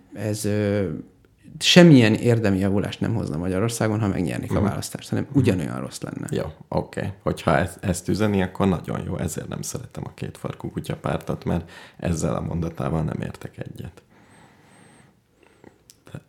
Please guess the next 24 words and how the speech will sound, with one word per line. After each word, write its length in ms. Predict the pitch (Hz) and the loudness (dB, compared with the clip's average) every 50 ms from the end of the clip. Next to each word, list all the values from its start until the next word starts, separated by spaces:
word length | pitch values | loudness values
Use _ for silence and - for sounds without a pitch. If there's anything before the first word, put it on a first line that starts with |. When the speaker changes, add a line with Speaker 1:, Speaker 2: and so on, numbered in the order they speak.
| _ - | _ -4
Speaker 1:
Hmm. 720 | 339 320 320 311 311 302 285 285 277 277 - - - - - | 0 0 2 4 6 6 6 6 4 2 -4 -14 -20 -20 -12
Speaker 2:
tehát 240 | - - 87 - - | -8 -8 -6 0 2
nem 200 | 95 87 87 80 | 2 2 2 0
gondolom 420 | - - 69 - 69 64 64 64 | -2 -2 -4 -2 -2 -2 -2 -2
azt, 240 | 85 87 - - - | -4 -6 -8 -8 -10
hogyha 300 | - - - - - 76 | -10 -10 -8 -8 -6 -4
most 340 | 82 78 82 - - - - | -2 -2 -4 -4 -6 -4 -4
az 220 | 71 76 78 - | -4 -2 -4 -4
ellenzéki 600 | - 78 69 67 73 82 - - - - - - | -2 -2 -2 -2 -4 -4 -6 -8 -8 -4 -4 -2
összefogás 760 | - 80 - - - - - - - - - - - - - | -2 -2 -4 -6 -8 -10 -8 -8 -6 -6 -6 -6 -6 -6 -4
megnyeri, 600 | 73 80 90 92 107 110 104 101 104 110 104 98 - - - 82 | -2 -2 0 0 2 2 2 4 2 2 0 -2 -6 -14 -10 -6
vagy 180 | 80 78 67 78 | -4 -2 -2 -2
az 140 | 82 - - | -4 -4 -2
Orbán 440 | 78 76 - - 55 57 55 53 | -2 -2 0 0 -2 -4 -4 -4
nyeri 240 | 57 62 62 - - | -6 -6 -8 -8 -8
meg, 320 | - 64 - 95 101 - 95 - | -6 -2 0 0 -2 -2 -6 -6
az 160 | - - 117 120 | -2 0 0 0
Speaker 1:
Mhm. 80 | 151 | 0
Speaker 2:
teljesen 440 | 151 - - - - - - - - - 69 | 0 -2 -4 -4 -4 -4 -6 -6 -8 -10 -10
ugyanaz. 500 | - - 64 58 57 65 - - - - _ _ _ _ _ _ - - - | -12 -12 -10 -10 -10 -10 -10 -12 -14 -18 _ _ _ _ _ _ -14 -6 -4
Én 100 | 95 - | -4 -2
nem 180 | - - - - | -2 -4 -6 -8
ezt 200 | - - - - | -8 -10 -8 -6
gondolom. 480 | - - - - - - 104 110 110 | -2 0 0 0 2 0 0 -2 -2